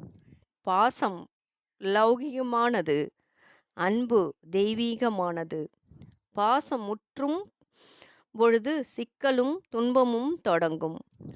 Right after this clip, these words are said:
அன்பு முற்றினால் அது ஆனந்தம். தான் பட்டினி கிடந்து தன் மகனின் பசியை போக்குகிறாள் ஒரு தாய். அது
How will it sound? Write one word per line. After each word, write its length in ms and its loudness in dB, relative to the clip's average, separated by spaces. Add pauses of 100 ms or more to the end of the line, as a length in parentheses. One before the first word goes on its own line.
அன்பு 400 0
முற்றினால் 800 -2
அது 260 0 (100)
ஆனந்தம். 600 -4 (920)
தான் 340 2
பட்டினி 520 -2
கிடந்து 500 2
தன் 240 0
மகனின் 500 0
பசியை 440 0 (100)
போக்குகிறாள் 720 0
ஒரு 260 -2
தாய். 320 -4 (640)
அது 240 -2